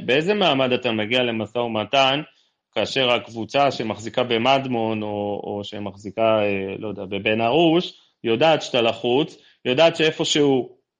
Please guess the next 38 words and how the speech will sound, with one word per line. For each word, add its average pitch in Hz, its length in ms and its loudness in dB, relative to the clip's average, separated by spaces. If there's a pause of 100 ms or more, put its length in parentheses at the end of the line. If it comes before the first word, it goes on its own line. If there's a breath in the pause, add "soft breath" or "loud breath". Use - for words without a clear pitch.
(140)
תרשו 139 340 0
לי 135 120 4
לומר, 120 440 4
האגו 127 340 2
שלך 127 120 -6
נפגע, 117 540 4 (400)
אתה 110 160 0
רצית 110 280 0 (100)
שקאסה 113 600 -2
יהיה 110 140 2
אצלך, 104 380 -4 (600 loud breath)
אתה 110 280 2 (420)
מאוד 139 360 2
רצית 143 320 2
לנצח 131 520 0
את - 100 -8
מכבי 117 340 0
חיפה 120 300 -2
במרוץ 110 560 0
הזה. 165 320 2 (340 soft breath)
אגב, 139 280 4
קאסה 135 380 2
היה 123 160 4
מועמד 117 320 0
למכבי 110 440 0
תל 110 140 -2
אביב 104 200 -4
כבר 107 220 0
בגיל 107 280 -2
חמש 113 400 -2
עשרה, 147 380 -2
וכמעט 147 460 -2
כל 247 280 2
שנה, 202 640 2 (540)
אפילו 165 300 2
סכום 196 320 0
מסוים 185 400 2
ש-, 180 120 -2